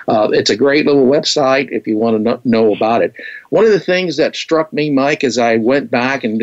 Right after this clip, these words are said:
and reviewed the history of viruses, viruses has been with mankind ever since the beginning of man.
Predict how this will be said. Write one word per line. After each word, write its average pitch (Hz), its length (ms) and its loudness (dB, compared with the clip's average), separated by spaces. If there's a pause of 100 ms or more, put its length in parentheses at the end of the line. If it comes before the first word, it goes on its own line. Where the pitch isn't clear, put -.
(120)
and 110 180 -2
reviewed 120 460 2
the 131 80 2
history - 400 -2
of 113 100 -2
viruses, 131 560 0
viruses 127 600 0
has 110 120 -4
been 127 220 2
with 120 160 2
mankind 117 680 0
ever 107 200 -2
since 113 300 -2
the - 100 -2
beginning 113 420 2
of 107 100 0
man. 113 400 0